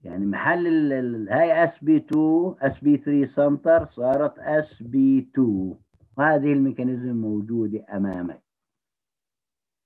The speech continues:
هذا معنى الترانس أمينيشن. الأمين انتقلت من جزيء إلى جزيء آخر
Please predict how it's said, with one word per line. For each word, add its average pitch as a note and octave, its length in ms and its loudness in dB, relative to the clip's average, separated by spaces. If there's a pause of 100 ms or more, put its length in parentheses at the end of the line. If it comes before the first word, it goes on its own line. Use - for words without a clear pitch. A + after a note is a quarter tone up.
(160)
هذا E3+ 320 4
معنى D3+ 340 2
الترانس D#3 540 -2 (160)
أمينيشن. C#3 1200 2 (760)
الأمين D#3+ 640 0
انتقلت C#3+ 840 0
من F#3 320 2
جزيء F3+ 600 0
إلى D#3 300 2
جزيء C#3+ 460 -2
آخر C3 960 2